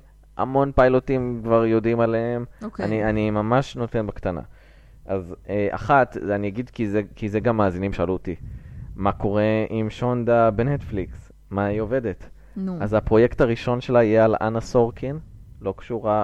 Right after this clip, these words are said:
Speaker 1: לא קשורה לאירון סורקין.
Speaker 2: אז מי זאת?
Speaker 1: אנה סורקין, מסתבר, זאת, אה, אישה שהחליטה לזייף את זהותה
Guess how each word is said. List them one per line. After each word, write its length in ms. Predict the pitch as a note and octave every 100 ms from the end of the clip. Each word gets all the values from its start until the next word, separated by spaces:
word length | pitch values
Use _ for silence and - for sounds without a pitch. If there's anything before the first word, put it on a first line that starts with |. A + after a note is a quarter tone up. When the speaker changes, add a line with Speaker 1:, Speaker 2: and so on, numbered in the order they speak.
| -
Speaker 1:
לא 300 | F2+ F2+ G#2+
קשורה 360 | - - A#2 A2+
לאירון 500 | G#2+ - F#2 G2 F2+
סורקין. 500 | - - - - - -
Speaker 2:
אז 180 | G3+ G#3
מי 120 | B3
זאת? 300 | A3 F3+ - - - - - - - -
Speaker 1:
אנה 180 | F3 F#3+
סורקין, 540 | - B2+ A2 A2+ A#2+ C3+
מסתבר, 640 | - G2+ F2+ F2 F2+ C#3+ - - - -
זאת, 400 | G2+ G#2 - - - -
אה, 60 | F#2 F2+ F2 F2 E2+ E2+ E2+ - _ - _
אישה 420 | A2 - G#2 F#2+ A#2
שהחליטה 720 | - G2+ - C#3 D3+ D#3+ C#3
לזייף 600 | G#2+ G#2 F#2 G2 A#2+ -
את 100 | G2+
זהותה 640 | G2 F#2 F#2 - G#2 F#2+